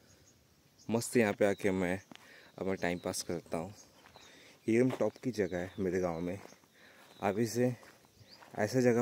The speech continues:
पकड़ लीजिए जहाँ पर आके बैठोगे तो आपका मन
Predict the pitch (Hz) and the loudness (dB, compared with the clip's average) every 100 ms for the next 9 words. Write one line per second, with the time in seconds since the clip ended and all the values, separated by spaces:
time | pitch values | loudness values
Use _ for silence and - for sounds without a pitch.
0 | - 113 117 113 117 110 113 107 104 110 | 0 4 6 6 4 4 2 -2 0 0
1 | 104 107 95 - 110 104 95 92 - - | 4 4 4 2 4 6 6 -2 -6 -20
2 | - - - 95 98 - 101 95 101 | -20 -20 -4 -2 0 4 4 4 0